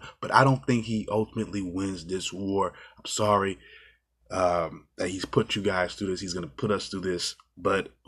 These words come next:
he, he wants to have his way, and he wants to be able to dictate to people. Uh, but again,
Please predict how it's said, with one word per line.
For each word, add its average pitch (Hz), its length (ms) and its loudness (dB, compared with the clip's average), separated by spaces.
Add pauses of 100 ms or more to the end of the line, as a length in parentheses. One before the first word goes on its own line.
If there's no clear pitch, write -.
(160)
he, 95 300 -6
he 101 100 -2
wants 107 380 4
to 117 100 2
have 107 220 0
his 98 120 -6
way, 104 380 2 (240)
and 87 100 -8
he 92 60 -2
wants 101 260 2
to - 40 -6
be 104 80 2
able 95 100 -2
to 90 80 -2
dictate 95 560 -2
to - 60 -18
people. 95 440 -6 (280)
Uh, 87 180 -6
but - 200 -6 (120)
again, 104 420 0